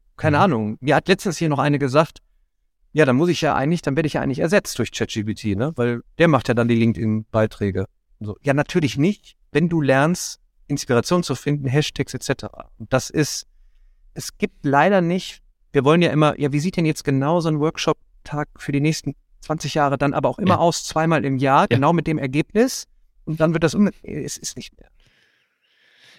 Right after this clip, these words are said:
Speaker 2: Ich glaub, die Zeiten sind vorbei und sie müssen auch vorbei sein, weil es sind auch viele Mitarbeiter einfach über die letzten Jahrzehnte gelangweilt in solchen Workshops gesessen. Es war kein Ergebnis, das sinnvoll war, sondern man hat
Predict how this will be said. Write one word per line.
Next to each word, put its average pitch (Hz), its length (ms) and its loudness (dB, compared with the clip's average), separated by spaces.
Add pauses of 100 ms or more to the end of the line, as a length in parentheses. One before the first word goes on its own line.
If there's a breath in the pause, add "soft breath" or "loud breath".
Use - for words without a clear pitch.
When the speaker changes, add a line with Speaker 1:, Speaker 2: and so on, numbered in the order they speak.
(100)
Speaker 2:
Ich 131 260 2
glaub, 127 200 2
die 156 120 6
Zeiten 127 520 2
sind 151 340 4
vorbei 117 300 4
und 104 100 2
sie 113 80 0
müssen 120 380 6
auch 95 120 4
vorbei 101 320 2
sein, 104 260 2
weil 110 380 4
es 117 140 -2
sind 127 180 8
auch 98 120 2
viele 123 280 6
Mitarbeiter 113 540 4
einfach 101 260 0
über 113 180 0
die 110 80 0
letzten 107 420 0
Jahrzehnte 107 680 0
gelangweilt 110 580 4
in 110 60 2
solchen 113 340 2
Workshops - 420 0
gesessen. 110 460 0
Es 104 120 -2
war 113 140 4
kein 120 340 2
Ergebnis, 113 440 2
das - 220 -2
sinnvoll 127 440 6
war, 104 160 6
sondern 110 240 4
man 104 80 4
hat 120 200 0